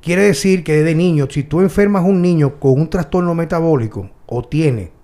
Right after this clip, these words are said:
algún trastorno cognitivo, ya hacia la adultez no es una persona que podemos considerar, salvo que pueda superar esa condición, pero sabemos por medicina y esto,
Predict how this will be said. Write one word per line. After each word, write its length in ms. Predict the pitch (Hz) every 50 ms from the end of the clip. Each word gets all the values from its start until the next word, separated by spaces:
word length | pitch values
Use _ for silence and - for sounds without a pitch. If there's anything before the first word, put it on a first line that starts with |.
| - _
algún 400 | - 113 120 120 123 147 170 151
trastorno 500 | 156 190 165 - - 175 170 165 165 151
cognitivo, 640 | - 156 147 156 170 156 127 143 135 120 117 117 - - - _ _ - - - - - - _ _ _ - 117
ya 200 | 110 135 165 180
hacia 220 | 185 - - 180 165
la 80 | 170
adultez 560 | 175 185 185 165 - - 156 151 151 - - -
no 240 | 131 131 135 147
es 60 | 147 131
una 460 | 143 160 165 160 160 165 160 156 -
persona 500 | 160 143 113 - - 151 135 135 139 131
que 180 | - - 127
podemos 320 | 110 - 123 131 143 147 147
considerar, 720 | - 151 143 151 151 151 151 143 139 131 139 - - - - _ _ _ _
salvo 320 | - - 123 120 120 120
que 120 | - - 107
pueda 260 | - - 135 160 156
superar 360 | - - 180 156 175 170 175
esa 180 | 165 135 160 151
condición, 560 | - 160 165 160 151 - 143 127 123 123 120 - - _ _ _ _ - - - - - -
pero 180 | - 123 127 123
sabemos 460 | - 143 127 120 143 156 175 175 147
por 160 | - 165 151
medicina 640 | 143 135 123 120 107 - - 156 160 165 160 147 123
y 160 | 123 131 135
esto, 300 | 123 107 - - 135 -